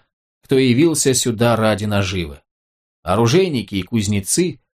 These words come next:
шлюхи и шарлатаны-предсказатели, напёрсточники, мошенники и карточные шулеры. Торговцы царапкой выглядывали из тёмных переулков,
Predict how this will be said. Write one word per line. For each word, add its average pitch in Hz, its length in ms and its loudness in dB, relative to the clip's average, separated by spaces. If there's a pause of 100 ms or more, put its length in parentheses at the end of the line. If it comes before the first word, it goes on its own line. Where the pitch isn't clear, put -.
(220)
шлюхи 170 460 -2
и 101 80 2
шарлатаны-предсказатели, 101 1800 -2 (340)
напёрсточники, 123 1040 0
мошенники 127 760 -2
и 120 220 -2
карточные 95 760 -4
шулеры. 76 540 -12 (1200)
Торговцы 139 600 0
царапкой 139 680 0
выглядывали 120 760 2
из 113 260 -2
тёмных 123 460 0
переулков, 131 680 0